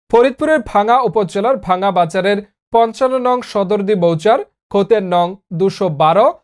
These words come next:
দুশো চুরানব্বই, দাগ নম্বর ছশো একচল্লিশ, ছশো বিয়াল্লিশ, ভিপি চুরাশি বাই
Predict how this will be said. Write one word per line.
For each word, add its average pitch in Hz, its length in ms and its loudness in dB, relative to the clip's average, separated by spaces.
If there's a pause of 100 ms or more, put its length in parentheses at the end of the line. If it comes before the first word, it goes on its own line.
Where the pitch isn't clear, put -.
(200)
দুশো 208 300 -2
চুরানব্বই, 165 680 0 (300)
দাগ 190 300 2
নম্বর 190 440 2 (280)
ছশো 226 340 0
একচল্লিশ, 247 600 0 (240)
ছশো 190 360 -2
বিয়াল্লিশ, 160 580 -2 (300)
ভিপি 247 480 0 (320)
চুরাশি 262 520 0
বাই 190 320 2